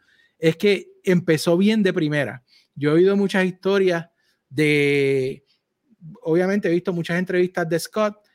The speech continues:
eh, y él dice que cuando él llegó, él se reunió con Vince,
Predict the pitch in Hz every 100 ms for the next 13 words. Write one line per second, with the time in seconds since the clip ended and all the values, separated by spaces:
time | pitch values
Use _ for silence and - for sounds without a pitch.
0 | _ _ _ 147 147 143 151 170 175 185
1 | 226 240 220 180 175 151 151 175 208 208
2 | 214 185 165 147 180 170 185 185 190 165
3 | 139 180 160 143 - -